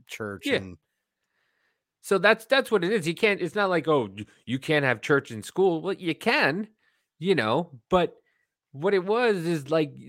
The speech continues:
Speaker 2: no longer is the church gonna make, like, rules like, "Oh, you can't marry this person because, uh, the president can't marry this person because she's Protestant," or this person can't,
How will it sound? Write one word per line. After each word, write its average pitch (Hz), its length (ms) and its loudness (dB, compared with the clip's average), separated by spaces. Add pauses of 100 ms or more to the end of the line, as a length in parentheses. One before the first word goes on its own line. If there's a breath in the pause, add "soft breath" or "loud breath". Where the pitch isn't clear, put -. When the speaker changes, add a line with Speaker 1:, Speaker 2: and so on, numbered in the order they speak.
(120)
Speaker 2:
no 160 280 0
longer 190 420 2
is 151 80 2
the 143 80 -2
church 165 320 -2
gonna 160 200 -2
make, 156 280 -2
like, 147 260 -2 (360)
rules 147 440 2
like, 120 220 2
"Oh, 151 140 6
you 123 240 0
can't 143 280 0
marry 131 300 2
this 131 200 0
person 117 420 2
because, 113 400 -2 (260 soft breath)
uh, 120 140 2
the 110 80 -2
president 143 420 0
can't 143 220 -2
marry 139 320 2
this 147 180 -2
person 120 300 0
because 117 280 -4
she's 110 140 -12
Protestant," 117 580 0
or 104 100 0
this 143 220 0
person 139 360 -2
can't, 131 220 0